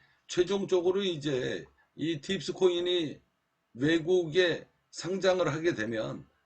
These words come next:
와지리 X에 상장을 하게 되면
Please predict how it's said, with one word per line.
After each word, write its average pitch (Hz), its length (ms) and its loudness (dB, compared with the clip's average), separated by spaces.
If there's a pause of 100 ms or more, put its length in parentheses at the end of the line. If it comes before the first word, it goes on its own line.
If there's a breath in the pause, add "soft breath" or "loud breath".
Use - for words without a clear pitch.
(140)
와지리 143 400 0
X에 147 540 -2
상장을 156 440 -2
하게 151 260 -2
되면 117 440 -4